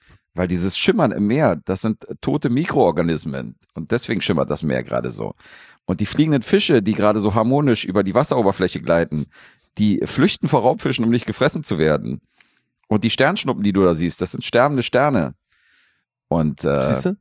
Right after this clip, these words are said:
Speaker 2: Der ist so ein bisschen wie du, wenn ich dir versuch zu erklären, was mehr in dem Film drinsteckt.
Speaker 1: Der ist ein bisschen, ja, genau. Und, äh, wär ich jetzt in der gleichen Situation wie Betsy, dann wär ich jetzt unsterblich verliebt in dich. Weil es ist geschehen um sie in diesem Moment. Und er, sie sagt sich, „Ist der unnahbar? Ist der geil?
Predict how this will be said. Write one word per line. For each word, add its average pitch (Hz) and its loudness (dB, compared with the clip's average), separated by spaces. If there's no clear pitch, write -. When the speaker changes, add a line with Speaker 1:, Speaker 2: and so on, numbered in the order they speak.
Speaker 2:
Der 95 2
ist 135 0
so 135 0
ein 117 0
bisschen 131 -2
wie 123 -2
du, 110 -2
wenn 80 -4
ich 87 -6
dir 110 -6
versuch 101 -4
zu - -2
erklären, 104 0
was 104 -2
mehr 98 4
in 98 2
dem 82 0
Film 82 -2
drinsteckt. - -6
Speaker 1:
Der 92 4
ist - -2
ein 131 -4
bisschen, 127 -2
ja, 98 6
genau. 73 -2
Und, 85 -2
äh, 82 4
wär 82 0
ich 135 2
jetzt 139 0
in 82 0
der 113 4
gleichen 120 2
Situation 110 0
wie 92 0
Betsy, 139 0
dann 101 2
wär 101 4
ich 101 0
jetzt 98 -2
unsterblich 120 0
verliebt 101 -2
in 73 0
dich. 85 -2
Weil 98 4
es 107 4
ist 127 2
geschehen 139 4
um 92 0
sie 90 2
in 90 0
diesem 95 4
Moment. 101 4
Und 87 0
er, 95 4
sie 107 -2
sagt 117 4
sich, 120 0
„Ist 180 4
der 147 6
unnahbar? 127 4
Ist 170 4
der 160 4
geil? 131 4